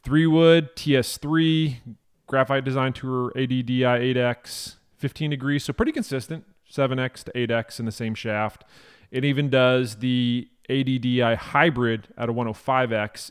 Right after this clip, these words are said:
in his eight eighteen H two at nineteen degrees. You don't, I mean, I will say this, you don't see a ton of guys going same product, same shaft product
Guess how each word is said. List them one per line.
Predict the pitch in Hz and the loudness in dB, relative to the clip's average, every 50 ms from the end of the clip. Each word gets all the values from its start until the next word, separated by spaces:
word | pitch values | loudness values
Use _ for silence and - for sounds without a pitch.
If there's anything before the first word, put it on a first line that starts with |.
| _ _ | _ _
in | - 120 117 | -6 -4 -2
his | 117 117 117 117 117 107 - - - _ _ _ _ _ _ _ _ - | -2 0 0 0 -2 -2 -6 -10 -18 _ _ _ _ _ _ _ _ -4
eight | 127 127 123 | -2 0 0
eighteen | 123 123 117 - - 120 117 | 0 -2 -4 -4 -6 -4 -2
H | 113 110 107 - - - | -2 -4 -4 -6 -12 -14
two | - - - 120 107 104 104 101 101 - _ _ _ _ _ - | -8 -4 -2 -2 -2 -2 -4 -6 -8 -12 _ _ _ _ _ -10
at | - 107 - | -8 -8 -8
nineteen | 107 101 104 107 - - 117 | -6 -8 -8 -8 -8 -8 -6
degrees. | 107 107 92 101 101 104 104 104 101 - - _ _ _ _ _ | -6 -6 -8 -8 -8 -8 -8 -8 -10 -12 -16 _ _ _ _ _
You | - 330 | -2 -2
don't, | 403 370 247 202 - | -2 -2 -6 -6 -4
I | 208 | -2
mean, | 214 220 208 - | 0 0 0 0
I | - 220 | -2 -2
will | 226 285 | -2 -2
say | 254 - 226 | -4 -4 -4
this, | 175 147 - | -4 -4 -6
you | 170 214 | -8 -10
don't | 311 - - | -10 -10 -10
see | - - | -10 -12
a | - | -10
ton | - - 190 180 | -8 -6 -6 -6
of | 185 | -2
guys | 147 139 123 123 123 117 | 0 0 0 0 -2 -4
going | 120 127 123 120 117 | -6 -6 -6 -6 -6
same | - - - 139 139 139 139 135 131 123 | -8 -8 -8 -6 -6 -6 -6 -6 -6 -8
product, | - - 123 110 117 120 113 104 - | -8 -6 -4 -4 -4 -4 -4 -6 -8
same | - 143 131 | -8 -8 -8
shaft | 113 - 123 113 110 - - | -6 -6 -4 -4 -6 -6 -6
product | 127 110 104 104 104 101 - | -4 -4 -4 -4 -6 -8 -10